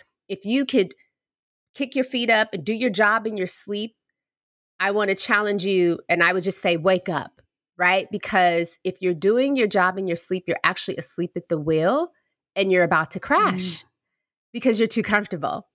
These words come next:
Speaker 1: right? And so, um, that whole co-, that whole comfort thing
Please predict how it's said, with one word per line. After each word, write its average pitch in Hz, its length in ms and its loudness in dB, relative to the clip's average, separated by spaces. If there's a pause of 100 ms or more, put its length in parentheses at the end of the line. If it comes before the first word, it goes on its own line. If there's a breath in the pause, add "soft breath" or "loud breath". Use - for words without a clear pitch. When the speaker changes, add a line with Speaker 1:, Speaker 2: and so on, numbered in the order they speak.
(460)
Speaker 1:
right? 196 420 2 (360 loud breath)
And 240 240 2
so, 226 560 2
um, 202 460 2 (840)
that 220 180 2
whole 247 180 2
co-, - 160 -6
that 214 160 4
whole 233 120 0
comfort 254 500 -2
thing 175 400 0